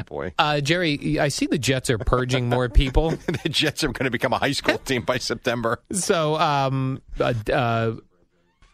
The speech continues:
Speaker 2: Eric Decker has now been told that they're going to release him or, or trade
Speaker 1: This is
Speaker 2: him.
Speaker 1: what I don't understand before you move on with that. If you're, if the idea is to try and trade him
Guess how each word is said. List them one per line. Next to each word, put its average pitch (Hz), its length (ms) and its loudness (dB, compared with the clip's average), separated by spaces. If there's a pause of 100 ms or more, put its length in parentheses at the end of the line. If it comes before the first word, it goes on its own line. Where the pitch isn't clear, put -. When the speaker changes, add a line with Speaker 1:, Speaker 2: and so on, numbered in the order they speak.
(140)
Speaker 2:
Eric 170 300 0
Decker 185 340 2
has 101 160 0
now 95 340 2 (120)
been 110 180 0
told 113 540 -2
that 104 240 0
they're 104 160 0
going 101 300 0
to 104 100 -2
release 101 500 -2
him 120 160 0
or, 92 160 -2 (560)
or 107 260 0
trade - 280 0
Speaker 1:
This 107 80 0
is - 80 0
Speaker 2:
him. 220 80 2
Speaker 1:
what 196 100 2
I 180 60 2
don't 160 180 0
understand 113 560 0
before 117 260 -4
you 113 120 0
move 110 200 -2
on 95 180 -2
with 87 120 -8
that. 69 260 -6 (520)
If 190 180 -2
you're, 214 180 -2 (240)
if 180 200 -4
the 208 240 -2
idea 220 420 0
is 269 120 0
to 165 100 -4
try 175 340 0
and 147 160 0
trade 156 380 -2
him 107 340 -2